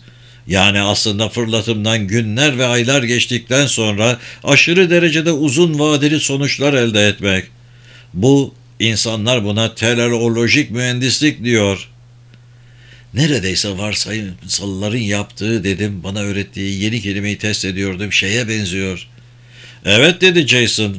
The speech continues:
ve yıllar sonra bile hala gurur verici bulduğum bir şekilde kaşlarını kaldırdı. İçinde şaşkınlık, saygı vardı.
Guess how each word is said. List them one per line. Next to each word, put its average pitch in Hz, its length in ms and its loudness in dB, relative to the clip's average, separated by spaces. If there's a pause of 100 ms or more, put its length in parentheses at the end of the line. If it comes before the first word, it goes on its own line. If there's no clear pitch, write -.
ve 98 100 0
yıllar 113 360 0
sonra 113 380 -2
bile 104 140 0
hala 139 440 4
gurur 131 400 0
verici 131 360 0
bulduğum 131 400 -2
bir 127 140 -2
şekilde 120 480 0
kaşlarını 110 600 -2
kaldırdı. 90 720 -2 (400)
İçinde 98 420 0
şaşkınlık, 104 920 -2
saygı 107 480 -2
vardı. 85 520 -2